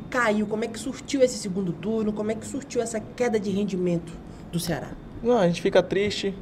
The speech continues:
Speaker 2: eu particularmente, não pela, pelo brasileiro, né? Mas sim pelo ano todo do Ceará. Esse ano foi um ano muito complicado pra gente, né? Sem conseguir classificação na Copa do Nordeste,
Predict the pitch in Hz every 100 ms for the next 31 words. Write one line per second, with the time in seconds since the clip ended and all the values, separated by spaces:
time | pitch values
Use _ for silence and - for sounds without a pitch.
0 | - 135 160 160 147 - 143 135 139 147
1 | - - - 135 143 170 180 - - -
2 | - - - - 156 156 139 131 139 -
3 | 147 151 147 147 143 131 123 120 - -
4 | - - - 135 131 - 147 160 156 165
5 | 175 165 156 147 139 - 135 120 113 -
6 | - - - - - - - - - -
7 | 123 123 120 117 117 - 131 143 - 147
8 | 151 151 139 123 - - - - - 127
9 | 143 139 151 135 131 127 131 127 120 117
10 | 143 - - - - - - - - -
11 | - - 120 120 117 110 - - - 131
12 | 135 139 131 127 127 - 127 120 131 123
13 | 123 120 123 120 120 120 139 -